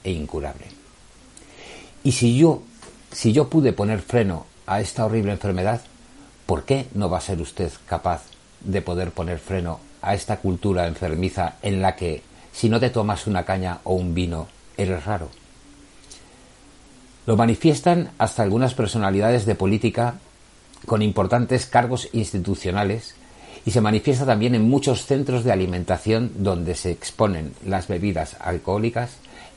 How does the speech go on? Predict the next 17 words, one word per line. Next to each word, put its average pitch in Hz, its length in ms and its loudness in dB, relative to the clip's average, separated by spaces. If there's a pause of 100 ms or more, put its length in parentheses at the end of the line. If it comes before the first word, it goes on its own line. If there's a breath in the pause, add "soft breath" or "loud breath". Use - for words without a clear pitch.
(100)
en 113 160 2
las 98 180 -2
zonas 123 340 0
de 120 60 0
obligado 95 420 2
paso - 400 -2 (200)
y 131 160 6
a 87 100 4
veces, 85 440 -6 (600 loud breath)
como 98 220 0
es 107 100 -2
el 101 160 2
caso 87 380 -2
del 98 260 0
vídeo 98 320 2
que 87 140 -4
grabé 85 360 0